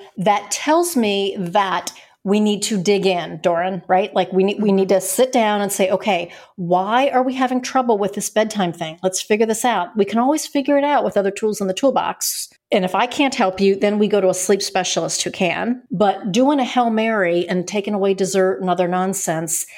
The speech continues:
that's not gonna solve the root problem for you.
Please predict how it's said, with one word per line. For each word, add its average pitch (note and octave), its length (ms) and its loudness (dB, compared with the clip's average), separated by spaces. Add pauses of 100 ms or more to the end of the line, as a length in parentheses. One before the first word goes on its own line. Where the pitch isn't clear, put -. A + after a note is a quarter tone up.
(140)
that's G3+ 220 -6
not G#3+ 160 0
gonna G3+ 160 -2
solve F#3+ 500 0
the F3 160 0
root F3 220 2
problem D#3+ 400 -2
for D#3 240 -6
you. E3+ 200 -10